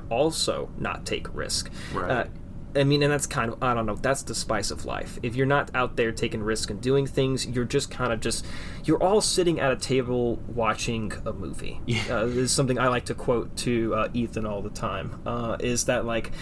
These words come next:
Speaker 1: you are active in this world of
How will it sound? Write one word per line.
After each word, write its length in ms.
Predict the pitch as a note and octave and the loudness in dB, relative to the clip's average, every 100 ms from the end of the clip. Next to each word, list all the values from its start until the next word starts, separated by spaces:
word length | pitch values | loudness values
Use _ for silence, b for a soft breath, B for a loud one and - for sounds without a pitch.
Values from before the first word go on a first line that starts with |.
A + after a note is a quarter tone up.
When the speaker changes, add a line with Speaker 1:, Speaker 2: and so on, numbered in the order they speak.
| B B B | B B B
Speaker 1:
you 680 | C3 A#2 D3 F#3 F#3 D#3 A#2 - - - - - | -2 2 4 4 2 2 0 -6 -10 -10 -8 -2
are 500 | A#2 A2+ A2+ A2 G#2 - - - - | 2 4 4 4 2 -2 -8 -10 -4
active 800 | A#2+ B2 - - A2 E2+ - - - | 0 0 0 -6 -4 -4 -6 -6 -2
in 260 | B2+ A#2+ | 0 0
this 420 | A2 A2+ A2 - - - | 0 0 2 0 -2 -6
world 560 | A2+ A2 G2 - - - - | 0 0 0 -2 -4 -6 -2
of 380 | B2 A2 A2 | 2 2 0